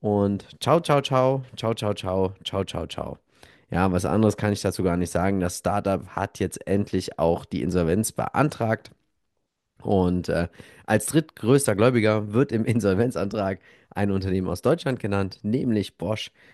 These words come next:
Dreizehn Komma drei Millionen Dollar fehlen der Firma Bosch noch. Und seit dem Börsengang <coughs> hat das Unternehmen neunundneunzig Prozent ihres Werts verloren, brach jetzt nochmal um achtundzwanzig Prozent ein auf achtundvierzig Dollar Cent.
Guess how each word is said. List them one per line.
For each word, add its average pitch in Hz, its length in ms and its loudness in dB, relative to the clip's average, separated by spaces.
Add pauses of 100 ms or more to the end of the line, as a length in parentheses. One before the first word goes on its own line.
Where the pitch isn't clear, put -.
(160)
Dreizehn 101 440 -2
Komma 92 360 0
drei 90 340 0
Millionen 90 420 0
Dollar 90 340 0
fehlen 95 460 -2
der 87 140 -8
Firma 87 300 -4
Bosch 95 280 -2
noch. 92 220 -4 (560)
Und 95 380 0
seit 95 340 2
dem 143 80 0
Börsengang 101 500 0 (180)
<coughs> - 580 -8
hat 104 220 -2
das 101 140 0
Unternehmen 87 540 0 (240)
neunundneunzig 98 680 4
Prozent 85 320 -4
ihres 80 240 -4
Werts 85 240 -2
verloren, 82 420 -4 (520)
brach 92 260 -4
jetzt - 180 -6
nochmal 90 200 -2
um 78 60 -4
achtundzwanzig - 600 -10
Prozent 80 320 -8
ein 80 160 -6
auf - 220 -10
achtundvierzig - 800 -8
Dollar 104 320 4
Cent. 98 440 -2